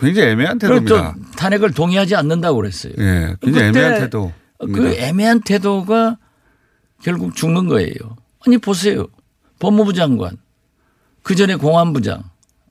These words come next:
Speaker 2: 어? 국무총리, 대통령 권한대행할 때 박근혜 대-, 탄핵 전후에 했잖아요.
Speaker 1: 예.
Speaker 2: 그럼 그때는 왜 아무 소리 안 했어요?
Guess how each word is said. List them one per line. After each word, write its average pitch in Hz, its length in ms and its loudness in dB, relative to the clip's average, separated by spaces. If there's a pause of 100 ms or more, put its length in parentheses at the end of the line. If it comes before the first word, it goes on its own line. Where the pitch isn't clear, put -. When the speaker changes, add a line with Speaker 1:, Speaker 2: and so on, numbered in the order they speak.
(380)
Speaker 2:
어? 170 220 -8 (560)
국무총리, 170 680 0 (1400)
대통령 208 420 2
권한대행할 143 600 0
때 - 120 -18 (540)
박근혜 247 560 2
대-, 214 240 -2 (1040)
탄핵 226 420 0
전후에 226 560 2
했잖아요. 156 420 -8 (240)
Speaker 1:
예. 87 300 -8 (180)
Speaker 2:
그럼 254 240 2
그때는 233 440 0
왜 190 100 -2
아무 170 160 0
소리 156 180 -6
안 117 140 -4
했어요? - 260 -10